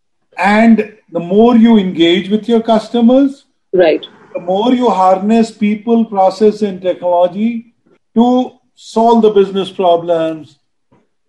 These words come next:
Speaker 1: And whenever in doubt, I mean, that's exactly the point where you come in,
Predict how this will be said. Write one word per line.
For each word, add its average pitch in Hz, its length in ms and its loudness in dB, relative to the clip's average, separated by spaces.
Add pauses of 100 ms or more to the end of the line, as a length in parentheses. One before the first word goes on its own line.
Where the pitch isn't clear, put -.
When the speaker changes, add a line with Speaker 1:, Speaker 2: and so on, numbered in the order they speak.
(180)
Speaker 1:
And 214 360 0 (120)
whenever 233 540 4
in 285 140 2
doubt, 277 300 0
I 302 40 -4
mean, 285 180 -2
that's 262 240 -2
exactly 220 520 0
the 294 120 -2
point 254 320 2
where 254 140 2
you 233 140 -2
come 214 260 0
in, 160 340 -4